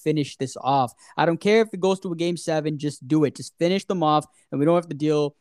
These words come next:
with the Nets again, because they're just so, so irritating. I just, I cannot stand their team. I cannot stand their stars. I cannot stand the, the, the colors, the court, the gray court is just, is just, ugh.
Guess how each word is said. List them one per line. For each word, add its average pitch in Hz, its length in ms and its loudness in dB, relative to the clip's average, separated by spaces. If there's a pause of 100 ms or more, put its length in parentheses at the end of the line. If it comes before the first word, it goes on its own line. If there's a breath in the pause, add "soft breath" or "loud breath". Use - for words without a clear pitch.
(140)
with 156 120 -8
the 143 80 0
Nets 143 460 -2 (240)
again, 131 500 -4
because 139 380 -4
they're 147 180 2
just 135 380 -6
so, 175 420 2 (160)
so 160 560 0
irritating. 160 960 0
I 131 280 -4
just, 135 300 -6
I 139 120 -4
cannot 151 340 0
stand 147 400 0
their 139 140 0
team. 143 480 0
I 135 40 -2
cannot 135 300 -4
stand 135 300 -4
their 123 80 -10
stars. 147 640 2 (340 soft breath)
I 143 320 2
cannot 151 300 2
stand 147 380 0
the, 139 200 -4
the, 143 140 -4
the 139 140 -4
colors, 170 640 2
the 151 160 -4
court, 175 500 0
the 143 240 -6
gray 175 560 -2 (300 soft breath)
court 185 420 0
is 160 220 -10
just, - 260 -12
is 139 160 -8
just, 151 260 -8
ugh. 165 240 0